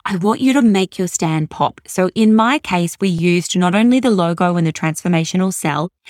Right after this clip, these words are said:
but we also used some icons from media and a bit of a sentence that a media outlet had said about our products, and then a bunch of images and the Made in Australia icons. So they were all on our walls, but we still managed to keep it clean.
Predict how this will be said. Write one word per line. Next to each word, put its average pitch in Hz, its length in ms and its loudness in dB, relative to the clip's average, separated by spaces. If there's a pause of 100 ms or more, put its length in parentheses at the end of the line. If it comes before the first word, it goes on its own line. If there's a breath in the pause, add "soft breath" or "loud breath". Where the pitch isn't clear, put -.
(140 loud breath)
but 196 140 -2
we 208 180 2
also 240 260 -2
used 190 320 2
some 185 220 -2
icons 165 480 -4
from 180 180 0
media 160 560 0
and 165 140 -2
a 156 80 -2
bit 170 160 -4
of 185 100 -2
a 175 200 0 (340 loud breath)
sentence 180 500 -4
that 165 80 -6
a 160 60 -4
media 165 380 0
outlet - 280 -6
had 160 220 -6
said - 320 -4
about 156 240 -2
our 160 100 -4
products, 160 540 -4 (300 loud breath)
and 240 120 2
then 277 80 4
a 277 60 2
bunch 214 260 -4
of 214 160 -4
images 151 560 -4
and 180 140 -2
the 190 40 0
Made 190 200 0
in 202 120 2
Australia 156 540 -2
icons. 143 440 -6
So 196 100 -4
they 208 160 0
were 208 200 0
all 226 440 2
on 190 160 0
our 185 140 0
walls, 160 420 -2 (280 loud breath)
but - 140 -4
we 220 120 2
still 240 280 0
managed 254 360 2
to 202 60 -2
keep 190 240 -2
it - 140 -12
clean. 147 560 -2